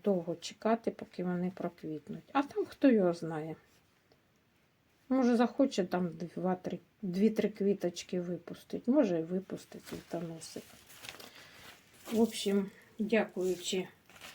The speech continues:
Мариночці за її відеоогляд з магазину, я придбала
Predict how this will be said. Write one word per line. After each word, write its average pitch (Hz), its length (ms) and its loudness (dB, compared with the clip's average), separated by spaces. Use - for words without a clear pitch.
Мариночці 214 920 2
за 202 160 2
її 202 340 6
відеоогляд 185 1040 2
з 185 80 -6
магазину, 190 760 4
я 214 200 2
придбала 180 600 -4